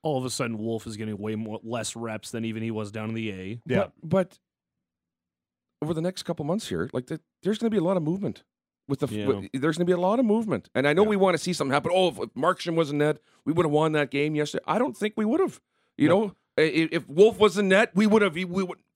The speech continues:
Speaker 3: I don't think we would have.
Speaker 2: No,
Speaker 1: Yeah.
Speaker 2: Markstrom wouldn't have stopped the
Speaker 3: No.
Speaker 2: puck bouncing in off of DeSimone and in.
Speaker 3: No.
Speaker 2: That, that's
Speaker 3: Right.
Speaker 2: tough to do that. You
Speaker 3: A-,
Speaker 2: know,
Speaker 3: a-,
Speaker 2: like
Speaker 3: and so, like, those,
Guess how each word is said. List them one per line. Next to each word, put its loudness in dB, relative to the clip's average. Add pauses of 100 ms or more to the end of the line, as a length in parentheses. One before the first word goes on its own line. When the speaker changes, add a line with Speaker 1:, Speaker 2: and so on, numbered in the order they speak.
Speaker 3:
I 2
don't -2
think -2
we 0
would 2
have. -6
Speaker 2:
No, 0
Speaker 1:
Yeah. 0
Speaker 2:
Markstrom 4
wouldn't 4
have -6
stopped 0
the 2
Speaker 3:
No. 2
Speaker 2:
puck 2
bouncing 0
in 2
off -2
of -4
DeSimone -2
and -2
in. 2
Speaker 3:
No. 4
Speaker 2:
That, 4
that's -6
Speaker 3:
Right. 2 (100)
Speaker 2:
tough -6
to -16
do -4
that. -6
You 0
Speaker 3:
A-, 0
Speaker 2:
know, 2
Speaker 3:
a-, 0
Speaker 2:
like 4
Speaker 3:
and 0
so, 4
like, 0
those, 0